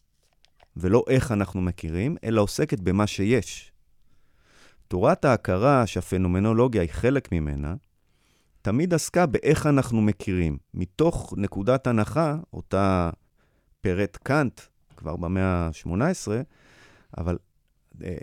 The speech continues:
הוא בעצם הראה שאנחנו לא יכולים להתעסק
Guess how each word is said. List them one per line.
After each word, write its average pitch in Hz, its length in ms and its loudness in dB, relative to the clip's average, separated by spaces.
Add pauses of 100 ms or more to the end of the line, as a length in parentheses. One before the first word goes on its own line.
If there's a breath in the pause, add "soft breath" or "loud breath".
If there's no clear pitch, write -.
(160)
הוא 113 220 -8
בעצם 127 420 2 (260)
הראה 117 340 -2
שאנחנו - 1040 -4
לא 175 80 6
יכולים 208 300 4
להתעסק 131 720 0